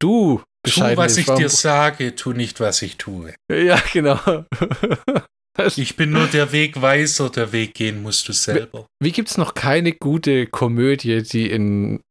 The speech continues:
Speaker 1: in, in ein albtraumhaftes Drama abdriftet, wie einer so einen Kult anfängt aus gutem Herzen und dann irgendwann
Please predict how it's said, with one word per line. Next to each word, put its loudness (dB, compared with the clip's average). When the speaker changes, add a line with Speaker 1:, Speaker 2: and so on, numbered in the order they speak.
Speaker 1:
in, -2
in -2
ein -2
albtraumhaftes -2
Drama 0
abdriftet, -4
wie 2
einer 2
so 0
einen -4
Kult 0
anfängt -2
aus -2
gutem -2
Herzen -2
und -2
dann 0
irgendwann -2